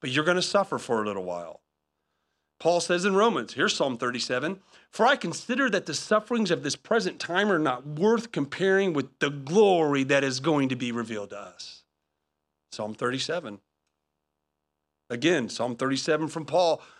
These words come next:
"We know that all things work together for the good of those who love God and who are called according to his purposes." That's what we need to know constantly as we look around out there.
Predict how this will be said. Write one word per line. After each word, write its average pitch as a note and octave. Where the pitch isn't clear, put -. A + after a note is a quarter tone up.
"We A3
know A#3
that G3
all G#3+
things G#3+
work G#3
together F#3+
for F3
the E3
good F#3+
of C#3
those D#3+
who C#3
love C#3+
God C#3+
and A2+
who A#2+
are A2
called B2
according A2+
to A2
his G2+
purposes." -
That's G3
what -
we E3+
need E3
to F#3
know G3
constantly D#3
as E3
we F3+
look G#3
around G#3
out B2+
there. G#2